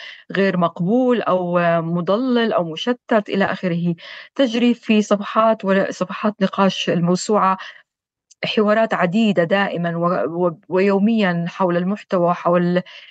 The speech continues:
المشاركات، حول المشاركين معينين إلى آخره، في محاولة، آه، جماعية ل-،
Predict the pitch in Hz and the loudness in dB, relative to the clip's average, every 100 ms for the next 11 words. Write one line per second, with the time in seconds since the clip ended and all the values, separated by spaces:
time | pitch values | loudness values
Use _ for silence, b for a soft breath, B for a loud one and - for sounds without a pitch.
0 | B 170 180 185 208 190 185 220 190 - | B 0 2 2 2 0 0 0 0 0
1 | 185 170 185 180 - 180 175 - 240 214 | 0 2 2 0 0 0 -2 -2 0 0
2 | 180 160 180 185 208 185 185 - 185 220 | 0 0 0 2 0 0 -2 -2 -4 -2
3 | 202 180 185 - 196 185 202 202 208 202 | -2 0 -2 -2 -4 -2 0 2 2 0
4 | 202 196 185 190 b b b b - 190 | 0 0 0 0 b b b b -2 0
5 | 185 185 180 - 175 196 196 185 254 240 | 2 2 2 0 0 2 0 0 0 2
6 | 175 170 170 170 | 0 0 -2 -2